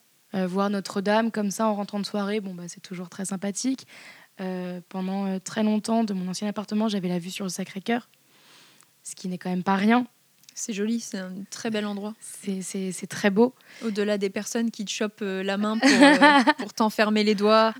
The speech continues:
Speaker 1: Mettez les mains dans vos poches. Et, euh, non, voilà, c'est, c'est vraiment, euh, quelque chose, euh, les, les petits moments que j'apprécie comme ça, je suis toujours, euh, je suis toujours si fan, en fait. Après, peut-être qu'aujourd'hui, euh,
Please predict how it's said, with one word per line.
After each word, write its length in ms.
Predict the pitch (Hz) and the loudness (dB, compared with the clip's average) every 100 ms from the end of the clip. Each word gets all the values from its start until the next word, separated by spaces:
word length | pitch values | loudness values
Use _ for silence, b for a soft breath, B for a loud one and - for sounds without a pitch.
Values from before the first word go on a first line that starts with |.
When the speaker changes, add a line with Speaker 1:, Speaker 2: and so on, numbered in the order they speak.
| - | -2
Speaker 1:
Mettez 300 | 233 233 247 | -2 0 4
les 100 | 233 | 6
mains 120 | 220 | 8
dans 120 | 220 | 8
vos 100 | 214 | 6
poches. 380 | 220 247 - - B B B _ - | 2 -4 -6 -8 B B B _ 0
Et, 200 | 233 220 | 4 6
euh, 280 | 214 208 208 | 6 6 4
non, 180 | 262 | 4
voilà, 260 | 277 254 226 | 4 4 2
c'est, 220 | - 254 | 0 -4
c'est 160 | - 233 | 2 4
vraiment, 480 | 220 240 277 285 254 | 6 6 8 8 6
euh, 340 | 220 208 208 202 - - - _ _ _ | 6 4 0 -4 -12 -18 -20 _ _ _
quelque 300 | - 208 226 | -12 -10 -10
chose, 280 | - 254 226 | -6 -4 -4
euh, 440 | 214 196 196 196 190 b b b | -6 -8 -12 -14 -16 b b b
les, 140 | 226 233 | -6 -4
les 180 | 233 220 | -4 -4
petits 180 | - | -2
moments 220 | 240 233 240 | 0 2 0
que 80 | |
j'apprécie 380 | 220 220 202 - | -2 -6 -8 -8
comme 160 | 208 196 | -6 -6
ça, 180 | 226 226 | -4 -6
je 60 | |
suis 120 | - | -8
toujours, 360 | 190 185 214 202 | -14 -8 -8 -6
euh, 80 | 190 185 | -10 -12
je 80 | |
suis 40 | - | -14
toujours 240 | 202 208 | -8 -8
si 140 | 190 190 | -8 -10
fan, 260 | - 214 | -6 -6
en 100 | 208 | -6
fait. 280 | 202 214 - B B B B B | -8 -10 -14 B B B B B
Après, 340 | - - 247 247 | -6 0 2 4
peut-être 320 | 220 226 220 | 4 2 2
qu'aujourd'hui, 720 | 226 208 214 202 240 262 262 | 0 2 2 2 2 4 6
euh, 140 | 208 | 6